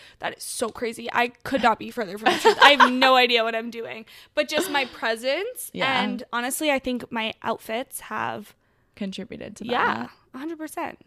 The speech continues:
Speaker 2: That's awesome.
Speaker 1: Don't get me wrong. Sometimes I do look like a dad with, like, my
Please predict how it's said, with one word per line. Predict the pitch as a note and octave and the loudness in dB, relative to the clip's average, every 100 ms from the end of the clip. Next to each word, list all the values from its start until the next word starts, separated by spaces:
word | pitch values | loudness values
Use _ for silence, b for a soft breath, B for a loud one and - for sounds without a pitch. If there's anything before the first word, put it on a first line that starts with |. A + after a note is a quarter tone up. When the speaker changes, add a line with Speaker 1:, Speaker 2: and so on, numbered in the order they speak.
| _ _ | _ _
Speaker 2:
That's | F#3+ G3 | -8 -6
awesome. | - G3+ A3 C#4+ | -8 -8 -8 -4
Speaker 1:
Don't | E4 | -2
get | |
me | E4 | 0
wrong. | C#4 G3 | 0 0
Sometimes | A3 B3+ C#4 C#4 | -4 -4 -2 0
I | |
do | B3 A#3 A3 | -2 -4 -6
look | A3 | -6
like | A3+ A#3 | -6 -6
a | |
dad | G#3+ G#3 G#3 | -4 -4 -4
with, | G#3 G#3 | -6 -6
like, | G#3 - | -8 -8
my | A3 G#3+ A3+ A3+ | -10 -8 -8 -10